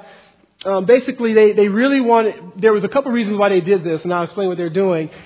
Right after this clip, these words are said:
is, uh, they wanted, uh, it to rain and have crops, um, and also this was to recognize, uh, the Exodus. Uh, this was to remind Israel. See, Israel did something really powerful that we gotta re-, we have to understand and start to do in our own lives, and that's retell the story of God in our life.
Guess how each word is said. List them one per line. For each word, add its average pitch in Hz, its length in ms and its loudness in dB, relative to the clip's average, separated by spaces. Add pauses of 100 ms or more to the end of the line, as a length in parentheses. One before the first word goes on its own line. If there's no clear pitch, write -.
is, 180 420 0
uh, 175 260 2
they 180 100 0
wanted, 196 380 0
uh, 165 300 -2
it 170 120 -8
to 175 80 -8
rain 202 400 2
and 185 100 -2
have 156 180 -4
crops, 214 400 -2 (400)
um, 170 460 -4 (300)
and 185 160 0
also 214 360 2
this 214 160 0
was 202 140 -10
to 190 80 -8
recognize, 190 760 -2
uh, 180 180 0
the 180 140 -4
Exodus. 156 480 -4 (460)
Uh, 170 140 -6
this 196 140 -2
was 226 140 -2
to 202 100 -4
remind 196 440 0
Israel. 180 360 0
See, 214 200 -12
Israel 277 480 -2 (220)
did 220 140 -6
something 196 200 -4
really 233 220 0
powerful 214 440 -2
that 175 80 -2
we 220 100 -2
gotta 196 200 2
re-, 175 180 -4
we 214 200 -4
have 214 140 -4
to 175 100 -8
understand 180 400 -4
and 170 80 -6
start 185 200 -4
to 165 60 -6
do 180 200 -2
in 175 60 -2
our 170 100 -2
own 170 160 -2
lives, 170 260 -2
and 175 80 -4
that's 185 160 -4
retell 190 400 -6
the 160 80 -10
story 180 320 -6
of 156 100 -8
God 170 220 -6
in 185 80 -6
our 190 100 -6
life. 196 240 -8